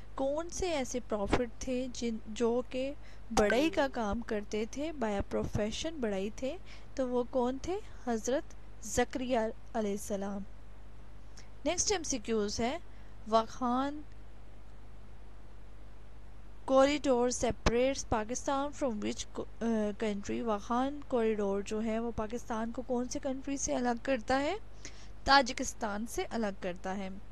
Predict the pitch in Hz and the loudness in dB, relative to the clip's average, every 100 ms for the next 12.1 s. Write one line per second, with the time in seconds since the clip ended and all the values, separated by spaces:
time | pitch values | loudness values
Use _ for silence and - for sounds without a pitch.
0 | - - - - - 247 320 - - 359 | -10 -10 -10 -8 0 8 8 8 2 0
1 | 339 254 185 190 202 226 233 262 339 311 | 4 6 8 8 4 2 2 4 4 2
2 | 214 196 196 208 - 226 226 226 202 214 | 2 0 -2 -4 -2 -4 -2 0 0 2
3 | 214 254 285 - - - - - - 277 | 0 0 -4 -10 -10 -10 -10 -10 0 4
4 | 320 - 381 339 254 240 262 208 202 226 | 4 4 0 0 -2 0 0 2 2 2
5 | 254 240 - - 285 339 330 320 254 220 | 0 -2 -2 -4 -2 0 0 0 -4 -2
6 | 214 208 240 220 220 208 214 202 220 226 | -2 -2 -4 -2 -2 -2 -4 -4 -4 -4
7 | 226 240 233 247 226 262 277 - 247 240 | -4 -4 -4 -4 -4 -4 -4 -4 -6 -4
8 | 247 254 233 247 247 247 240 240 269 294 | -4 -2 -2 -2 -2 -2 -4 -4 -4 -4
9 | 359 - - 202 - 220 - - - - | -4 -6 -8 -8 -6 -6 -6 -6 -6 -8
10 | - - - - - - - - - - | -10 -10 -10 -10 -10 -10 -10 -10 -10 -10
11 | - - - - - - - - 302 359 | -10 -10 -8 -8 -8 -8 -4 4 6 8
12 | 381 | 6